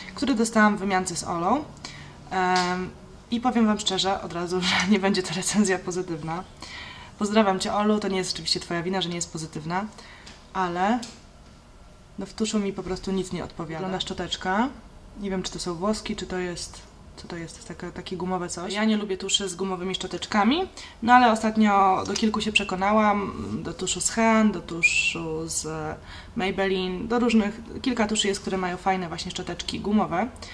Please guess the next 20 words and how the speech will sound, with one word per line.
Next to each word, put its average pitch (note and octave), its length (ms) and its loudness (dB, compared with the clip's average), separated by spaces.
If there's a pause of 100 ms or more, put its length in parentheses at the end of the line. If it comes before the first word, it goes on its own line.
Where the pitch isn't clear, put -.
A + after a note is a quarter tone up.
(1000)
ale C#4 420 8 (760)
z A3 100 -6
Avonu G#3 360 4
niestety, G3+ 540 -2
Avon A3 260 4
ma F#3 260 6 (120)
moim G3 160 4
zdaniem F#3 240 -2
słabe F3+ 260 0
tusze. F#3 400 4 (960)
Tu - 40 -12
jest F3 120 -8
nawet F3 200 -4
napisane, F3+ 380 -4
że E3+ 80 -4
był E3+ 140 -8
zrobiony F3 300 -4
w - 60 -12
Polsce. G3 500 -2 (260)
Wow. E3+ 300 -4